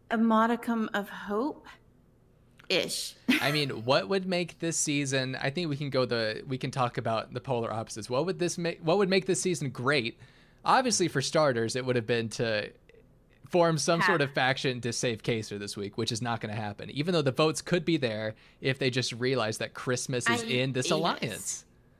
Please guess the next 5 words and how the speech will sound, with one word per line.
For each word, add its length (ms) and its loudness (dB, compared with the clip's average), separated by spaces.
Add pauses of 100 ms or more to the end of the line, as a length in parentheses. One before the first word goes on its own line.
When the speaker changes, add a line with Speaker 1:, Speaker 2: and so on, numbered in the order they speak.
(220)
Speaker 1:
Yes. 500 -4 (420)
Yeah. 160 -2 (440)
I, 340 2
um, 580 0 (1400)
I, 160 0